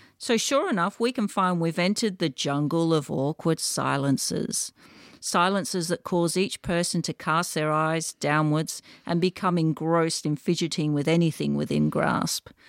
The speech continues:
The longer we stay in this jungle, the harder it seems to become to find a way out. So, Mel, it reminds me of an example of this kind of awkward silence.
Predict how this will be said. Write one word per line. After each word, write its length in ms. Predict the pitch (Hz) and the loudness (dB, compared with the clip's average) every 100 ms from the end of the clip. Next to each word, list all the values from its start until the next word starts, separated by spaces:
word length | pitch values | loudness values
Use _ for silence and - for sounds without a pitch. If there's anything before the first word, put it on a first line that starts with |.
| - - _ | -20 -20 _
The 100 | 185 | 0
longer 320 | 170 185 196 | 2 4 2
we 160 | 208 208 | 0 0
stay 340 | - 208 202 | -2 0 2
in 120 | 208 | 2
this 180 | 202 190 | 2 0
jungle, 480 | - 208 214 175 170 | 0 0 2 0 0
the 160 | 165 151 | 0 0
harder 380 | 165 160 175 | 2 2 2
it 100 | 190 | -2
seems 380 | - 185 185 185 | -2 0 0 0
to 100 | - | 0
become 600 | 190 190 202 175 170 196 - - - | -2 -2 0 2 4 2 0 -20 -6
to 140 | - | -2
find 420 | 156 - 156 165 175 | -2 0 2 2 0
a 80 | |
way 320 | 170 151 156 151 | 0 0 0 0
out. 420 | - - - - _ _ _ _ _ _ _ _ | 0 -2 -4 -10 _ _ _ _ _ _ _ _
So, 240 | - - 220 | -8 -2 0
Mel, 560 | 202 226 233 165 220 _ _ _ _ _ _ | 2 2 2 0 -4 _ _ _ _ _ _
it 160 | 233 - | 4 4
reminds 580 | 226 214 202 214 262 - | 2 2 2 0 -2 -4
me 160 | 185 170 | -2 -2
of 140 | 160 | 0
an 120 | 175 | 0
example 880 | 165 - 185 165 175 - 160 151 190 _ _ _ _ _ _ _ _ _ _ _ _ - | -2 -2 0 2 0 0 2 2 0 _ _ _ _ _ _ _ _ _ _ _ _ 0
of 220 | 185 165 | 0 0
this 200 | 202 190 | -2 -2
kind 340 | - 185 170 156 | -2 -2 -2 -2
of 140 | 151 | -2
awkward 340 | 170 170 - - | -2 -2 -4 -6
silence. 840 | - 170 170 160 151 - - - | -2 2 2 0 -4 -4 -6 -8